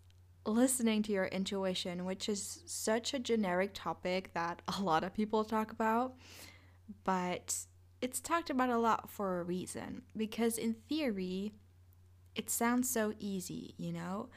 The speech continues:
You just listen to your inner whisper, to your intuition, that all-knowing voice from your higher self, and you just follow its guidance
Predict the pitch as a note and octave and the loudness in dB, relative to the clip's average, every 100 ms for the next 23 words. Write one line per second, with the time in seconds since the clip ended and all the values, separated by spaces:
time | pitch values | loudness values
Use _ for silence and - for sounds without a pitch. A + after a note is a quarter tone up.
0 | - - - - G#3+ G#3+ G#3+ - G#3+ G#3+ | -20 -20 -16 0 0 4 2 2 -2 -2
1 | G#3+ B3 A#3 A#3+ A#3 - A3+ A#3 A3+ A3 | 0 0 2 4 2 4 4 4 2 2
2 | G#3 - G#3 G3+ G3 G3 G3 F#3+ F#3 - | 2 2 2 2 2 0 -2 -2 -2 -2
3 | G#3 - A#3 A3 G#3 - A3 G#3 G3+ G3+ | -2 -2 -2 -2 0 0 0 0 2 2
4 | G#3 G#3 - - - - F#3+ F#3+ G3 F#3 | 0 -2 -12 -20 -20 -12 -10 -4 -2 0
5 | F3+ - - - - - - - - A3 | -2 -6 -20 -20 -20 -20 -20 -18 -2 2
6 | G#3+ A3 G#3+ G3+ G#3 G3 G3 G3 G3 A3 | 4 6 4 4 2 2 0 -2 -6 -4
7 | G3+ G3 F#3+ F#3+ - G3+ G3 F#3+ F#3+ G3+ | 2 2 2 -2 -2 -2 -2 -2 -2 -4
8 | G3 F#3+ - F#3+ F#3 F#3 - - - - | -2 -2 -2 -2 -2 -4 -8 -14 -18 -20
9 | - - - G3+ F#3+ F#3+ F#3+ F#3+ F#3 - | -20 -18 -2 0 2 2 0 0 -2 -8
10 | - - - G#3 G#3+ A3+ A3+ - G#3 G#3 | -20 -18 -4 0 2 0 -2 -2 0 2
11 | G#3+ G#3+ A3 A#3 - G#3+ G#3+ - G3+ C4 | 2 2 2 -2 -2 -2 -2 -2 2 4
12 | D4+ G3 F3+ F#3 | 4 2 0 -2